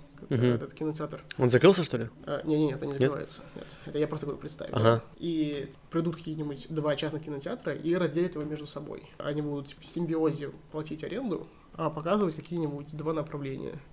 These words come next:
Speaker 1: Блокбастер и, там, не знаю.
Speaker 2: Ты чё такой ум-, умный стал?
Speaker 1: Да.
Speaker 2: Накидываешь хороших бизнес-идей? Это же реально
Speaker 1: Я не
Speaker 2: рабочая
Speaker 1: зна-,
Speaker 2: схема.
Speaker 1: я, я не знаю, насколько это хорошая бизнес-идея, то есть
Speaker 2: Ну нет,
Speaker 1: я,
Speaker 2: конце-,
Speaker 1: я, я, я
Speaker 2: концептуально
Speaker 1: сужу,
Speaker 2: прикольно.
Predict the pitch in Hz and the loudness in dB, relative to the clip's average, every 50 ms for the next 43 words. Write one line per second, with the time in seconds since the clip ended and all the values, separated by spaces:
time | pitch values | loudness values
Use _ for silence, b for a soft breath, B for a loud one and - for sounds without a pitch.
0 | - - 147 143 147 160 170 214 - - - - - 151 151 147 151 156 151 151 | -6 -4 -4 -2 -2 -2 -4 -4 -6 -8 -10 -8 -8 -6 -8 -6 -6 -6 -6 -6
1 | 151 151 151 - - 156 - - - 165 156 196 202 - 185 - 147 160 180 180 | -6 -6 -8 -8 -8 -10 -12 -6 -2 2 4 4 4 4 8 10 10 10 10 10
2 | - 190 208 196 160 180 160 156 160 - 139 - 156 156 139 - - - 151 143 | 10 10 10 12 12 12 12 10 8 6 8 8 6 6 4 2 2 2 2 6
3 | 139 143 131 - 170 190 175 160 147 - - 151 151 151 156 139 147 139 - - | 6 6 6 8 6 8 10 10 10 10 8 8 8 8 6 6 4 0 0 -2
4 | 147 139 135 147 139 147 135 131 - 143 135 147 180 190 147 117 - - 123 - | -2 2 2 4 4 4 4 6 4 6 8 8 10 8 8 6 4 2 2 4
5 | 139 127 123 135 131 143 160 160 143 131 135 131 - 110 120 - - - 123 117 | 4 4 6 6 6 8 6 6 6 6 6 6 6 6 4 2 4 4 4 4
6 | 110 101 190 202 202 208 196 220 220 214 196 202 190 185 175 180 - 175 175 170 | 4 2 0 0 0 0 -2 -2 -4 -4 -6 -8 -8 -8 -8 -8 -8 -10 -10 -10
7 | 175 165 156 160 156 156 160 156 151 160 - 165 160 160 156 147 - - - 147 | -10 -10 -10 -10 -10 -10 -10 -12 -12 -12 -12 -10 -8 -6 -6 -6 -6 -8 -10 -12
8 | 139 - - - 160 190 202 160 147 156 175 190 170 - - 185 196 - - - | -12 -6 6 10 12 12 12 12 12 8 6 6 6 6 6 4 4 4 2 4
9 | 220 240 170 - 170 - 151 180 208 233 240 - 202 185 - 175 139 120 110 | 4 4 6 6 8 12 12 12 12 12 12 12 12 10 10 10 8 8 6